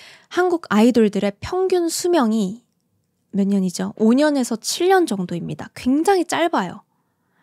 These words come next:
그러니까 이 상품 하나를 팔 수 있는 기간이 오 년에서 칠 년 정도밖에 되지 않는 거예요. 비즈니스적으로 보면. 그런데 이 오 년에서 칠 년이라는 짧은 기간 안에서도 뭐 아이돌이 살이 쪘다거나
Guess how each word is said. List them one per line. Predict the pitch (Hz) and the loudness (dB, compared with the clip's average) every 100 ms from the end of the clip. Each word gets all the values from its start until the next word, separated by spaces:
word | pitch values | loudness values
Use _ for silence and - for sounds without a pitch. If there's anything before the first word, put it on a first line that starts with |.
| _ _ _ _ _ _ | _ _ _ _ _ _
그러니까 | - 233 | -6 -4
이 | 220 | -4
상품 | - 339 330 320 | -4 -8 -4 -4
하나를 | 285 311 302 277 | -4 -2 -2 -4
팔 | - 320 | -4 -6
수 | - | -4
있는 | 269 233 | -2 -2
기간이 | 208 196 190 202 254 | -2 -2 -2 -2 -2
오 | 208 | -2
년에서 | 214 220 202 196 | 0 -2 -4 -6
칠 | 190 - 320 | -8 -4 -2
년 | 330 294 | 0 0
정도밖에 | 233 202 196 - 208 | -2 -4 -6 -10 -6
되지 | 220 - | -4 -4
않는 | 175 196 226 214 | 0 2 4 2
거예요. | 175 156 - | -2 -6 -10
비즈니스적으로 | - 202 196 190 - 190 185 185 185 | -8 -6 -4 -6 -8 -12 -8 -6 -4
보면. | 175 156 160 262 - - - - _ _ | -6 -6 -8 -10 -14 -20 -20 -20 _ _
그런데 | - 294 262 214 254 202 _ - | 0 2 4 2 0 -2 _ -6
이 | 208 | -4
오 | 190 214 | -2 0
년에서 | 262 262 226 214 | 0 -2 -4 -6
칠 | 202 - 302 | -8 -8 -4
년이라는 | 311 311 285 240 226 208 202 | -2 -2 -4 -4 -2 -4 -4
짧은 | 285 349 359 330 | -2 -2 -2 -6
기간 | - 208 233 220 - | -4 -4 -2 -4 -4
안에서도 | 180 226 330 320 202 196 196 175 - - - - _ _ _ | 0 2 2 2 -2 -2 -4 -4 -10 -20 -20 -20 _ _ _
뭐 | 202 185 180 170 - | -10 -8 -6 -6 -2
아이돌이 | 208 208 185 254 330 | 0 0 -4 -6 -8
살이 | - 359 427 | -4 0 0
쪘다거나 | 415 262 - 180 170 165 - | 0 -4 -2 -6 -6 -12 -14